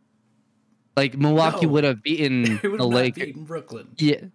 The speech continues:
Speaker 1: yes, they
Speaker 2: No,
Speaker 1: would have.
Speaker 2: if,
Speaker 1: Yes, they would
Speaker 2: if
Speaker 1: have.
Speaker 2: Harden was fully healthy and Kyrie was fully healthy, there's no way that they beat
Speaker 1: That team
Speaker 2: Milwaukee
Speaker 1: was a disaster,
Speaker 2: or
Speaker 1: and it was
Speaker 2: Brooklyn.
Speaker 1: proven this year. Like, it
Speaker 2: Well,
Speaker 1: was
Speaker 2: okay.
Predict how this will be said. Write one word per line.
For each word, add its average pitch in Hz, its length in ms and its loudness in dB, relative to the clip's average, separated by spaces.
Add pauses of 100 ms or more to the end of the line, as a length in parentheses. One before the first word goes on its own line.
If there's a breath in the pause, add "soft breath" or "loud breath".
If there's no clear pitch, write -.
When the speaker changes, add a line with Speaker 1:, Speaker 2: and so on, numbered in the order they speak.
Speaker 1:
yes, 113 480 0
they 107 160 0
Speaker 2:
No, 98 340 -4
Speaker 1:
would 92 140 2
have. 80 260 -2
Speaker 2:
if, 127 180 -6
Speaker 1:
Yes, 107 260 -2
they 110 180 -2
would 95 220 -2
Speaker 2:
if 85 60 -2
Speaker 1:
have. 123 140 0
Speaker 2:
Harden 156 520 -4
was 143 160 -10
fully 135 280 -4
healthy 123 340 -6
and 117 100 -12
Kyrie 120 300 -10
was 113 100 -16
fully 113 180 -12
healthy, 110 220 -16
there's 110 200 -16
no 113 180 -8
way 113 180 -10
that 107 160 -14
they 104 60 -12
beat 123 80 -8
Speaker 1:
That 208 280 -2
team 208 220 0
Speaker 2:
Milwaukee 190 40 2
Speaker 1:
was 180 140 2
a 180 60 0
disaster, 147 600 0
Speaker 2:
or 147 40 2
Speaker 1:
and 135 120 0
it 127 160 0
was 117 200 0
Speaker 2:
Brooklyn. 151 200 0
Speaker 1:
proven 139 240 2
this 110 220 -2
year. 82 340 -2
Like, 123 180 0
it 143 140 2
Speaker 2:
Well, 151 100 2
Speaker 1:
was 143 300 0 (280)
Speaker 2:
okay. - 280 -20